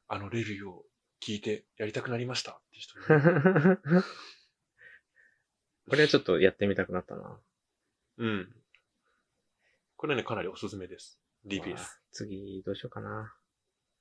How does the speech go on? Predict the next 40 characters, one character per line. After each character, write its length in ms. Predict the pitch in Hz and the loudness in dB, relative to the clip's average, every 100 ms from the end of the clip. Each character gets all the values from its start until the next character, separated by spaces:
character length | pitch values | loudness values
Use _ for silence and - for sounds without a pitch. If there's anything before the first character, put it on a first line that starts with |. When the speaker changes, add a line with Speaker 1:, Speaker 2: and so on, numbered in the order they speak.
| _ _ _ | _ _ _
Speaker 1:
で 60 | 117 | -8
も、 60 | 104 | -2
ヒ 100 | 185 | 0
ヨ 60 | |
さ 100 | - | 0
ん 40 | 92 | -4
い 40 | |
っ 60 | - | 0
ぱ 100 | 113 | 2
い 20 | |
や 60 | 117 | 2
っ 40 | |
て 60 | 113 | 0
る 80 | |
か 60 | 107 | -8
ら 100 | - | -10
ね。 220 | 95 95 _ _ _ _ _ | -12 -16 _ _ _ _ _
Speaker 2:
う 140 | 113 | -6
ん、 40 | 101 | -4
そ 180 | 101 | 0
う 20 | 95 | 2
ね。 440 | 95 107 127 131 _ _ _ _ | 2 2 -2 -10 _ _ _ _
Speaker 1:
う 80 | 104 | -20
ん。 180 | 95 92 | -20 -20
Speaker 2:
じ 100 | 123 - _ _ _ _ _ _ _ _ _ _ _ _ _ _ _ _ _ _ _ _ _ _ _ _ - | -20 -20 _ _ _ _ _ _ _ _ _ _ _ _ _ _ _ _ _ _ _ _ _ _ _ _ -14
ゃ 40 | |
あ 20 | - | -14
ち 100 | - 95 | -10 -8
ょ 40 | |
っ 20 | 90 | -2
と 80 | 101 | -2
私 100 | 110 | 0
の 120 | 98 | -6
方 160 | 98 | -6
な 80 | 90 | -10
ん 40 | 95 | -12
で 40 | |
す 100 | - | -18
け 100 | - | -8
ど。 280 | 92 87 - | -4 -2 -4